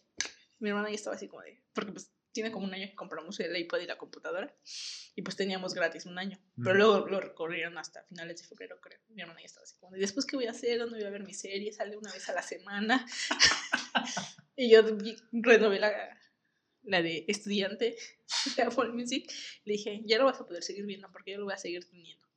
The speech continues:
Speaker 1: Y fuimos muy felices.
Speaker 2: A mí apenas igual me renovó el Apple Music. Pero me preguntó como tres veces.
Speaker 1: Yo me estaba muriendo porque, "¿Qué tal si me dice que ya no y ahora van a tener que pagar completo?".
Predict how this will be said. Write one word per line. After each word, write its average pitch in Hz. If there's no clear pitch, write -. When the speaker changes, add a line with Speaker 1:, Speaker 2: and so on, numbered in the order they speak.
Speaker 1:
Y 208
fuimos 202
muy 180
felices. -
Speaker 2:
A 120
mí 127
apenas 131
igual 104
me 107
renovó 95
el 107
Apple 104
Music. 98
Pero 147
me 139
preguntó 127
como 123
tres 131
veces. 127
Speaker 1:
Yo 247
me 311
estaba 294
muriendo 254
porque, 240
"¿Qué 277
tal -
si 339
me 220
dice 233
que -
ya 220
no 240
y 240
ahora 220
van 220
a -
tener 220
que 226
pagar 190
completo?". 233